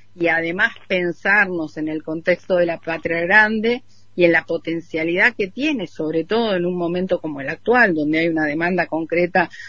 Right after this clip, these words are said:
de, de alimentos en el mundo, eh, es lo que nos puede llegar, llegar a, a, a, a potenciar, a promover, a, a tener otra presencia, eh, en, en el mundo, en el planeta, ¿no?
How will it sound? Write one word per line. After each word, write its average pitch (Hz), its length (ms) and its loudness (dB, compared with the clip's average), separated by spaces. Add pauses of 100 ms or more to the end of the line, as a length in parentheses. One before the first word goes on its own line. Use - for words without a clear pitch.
(220)
de, 160 340 6
de 170 140 2
alimentos 175 640 2
en 160 140 2
el 165 120 0
mundo, 220 580 2 (380)
eh, 151 260 0
es 175 180 2
lo 165 160 4
que 143 300 -4
nos 156 340 -2
puede 180 240 2
llegar, 156 380 -4
llegar 160 400 0
a, 165 140 2
a, - 440 -10
a, - 380 -2
a - 60 -8
potenciar, 180 840 6
a 165 100 6
promover, 185 880 4
a, 151 200 -4
a 160 80 -2
tener 180 280 0
otra 165 260 2
presencia, 165 800 -2 (340)
eh, 147 400 -4
en, 151 240 -6
en 156 160 -4
el 165 140 -4
mundo, 226 320 2
en 160 80 2
el 151 120 2
planeta, 185 540 0
¿no? 233 240 -6